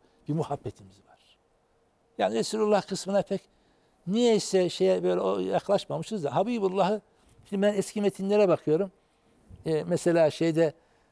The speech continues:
e, Ah-, Edip Ahmet Yükneki merhumun,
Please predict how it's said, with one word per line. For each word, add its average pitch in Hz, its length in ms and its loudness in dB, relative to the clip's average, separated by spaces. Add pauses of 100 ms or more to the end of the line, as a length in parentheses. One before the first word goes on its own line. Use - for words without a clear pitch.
(140)
e, 127 540 -2
Ah-, 151 160 0 (100)
Edip 151 280 -2
Ahmet 147 360 -2
Yükneki 139 600 -4
merhumun, 143 500 -4